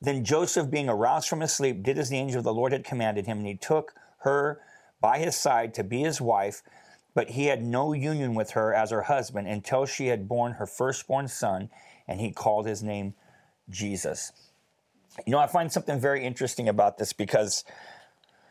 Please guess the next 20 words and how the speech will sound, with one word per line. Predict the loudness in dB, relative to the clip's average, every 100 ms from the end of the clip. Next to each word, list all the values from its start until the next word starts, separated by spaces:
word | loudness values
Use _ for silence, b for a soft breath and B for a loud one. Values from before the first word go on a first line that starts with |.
| B B B B B B 0
not | 4 6
all | 6 6
of | 4
us | 2 2
were | -2
raised | 0 0 -2 -6
in | -8 -4
church. | -2 -2 -2 -6 -6 B B B
We | 2
had | 2
little | 2 0 0 -4 _
moments | 0 2 2 -2 -4
where | -2
my | 0 2
mom | 2 0 0
took | -2 -2
us | -6 -8
to | -10
church. | -4 -2 -2 -4 -10 B B B 0
Um, | 2 0 -4 -10